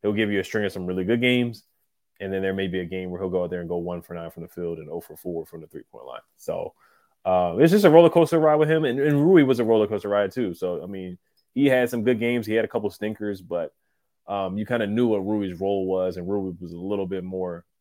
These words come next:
consistent as a scorer and just creating a shot for himself from the mid-range game. You knew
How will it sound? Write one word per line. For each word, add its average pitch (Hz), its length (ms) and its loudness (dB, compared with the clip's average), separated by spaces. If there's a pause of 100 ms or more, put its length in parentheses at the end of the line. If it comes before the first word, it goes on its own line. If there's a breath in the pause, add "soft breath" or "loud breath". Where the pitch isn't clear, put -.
(120)
consistent 92 500 -8
as 87 200 -8
a 85 80 -8
scorer 92 520 -4
and 87 100 -10
just 87 160 -12
creating 85 320 -10
a 73 40 -16
shot 80 280 -10
for 78 180 -20
himself - 400 -16
from 90 120 -14
the 82 60 -12
mid-range 78 500 -12
game. 87 220 -8
You 98 80 -2
knew 98 420 2